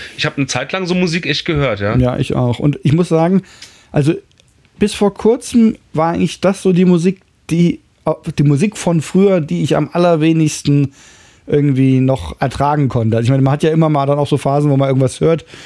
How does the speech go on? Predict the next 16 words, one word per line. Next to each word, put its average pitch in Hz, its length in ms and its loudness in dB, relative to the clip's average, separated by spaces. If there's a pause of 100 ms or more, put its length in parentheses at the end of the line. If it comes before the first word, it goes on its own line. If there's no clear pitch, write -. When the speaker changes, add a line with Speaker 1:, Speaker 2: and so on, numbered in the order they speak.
(200)
Speaker 2:
und 135 140 2
nostalgisch 156 720 0
hört 175 340 2
und, 147 320 -2 (380)
oder 156 260 2
man 151 180 2
hört's 151 280 2
und 143 100 0
denkt, 143 180 0
„Oh 135 140 0
nee, 127 140 0
das 127 180 -2
war 143 160 0
wirklich 127 240 -4
peinlich“, 113 460 -2
ne? 120 160 0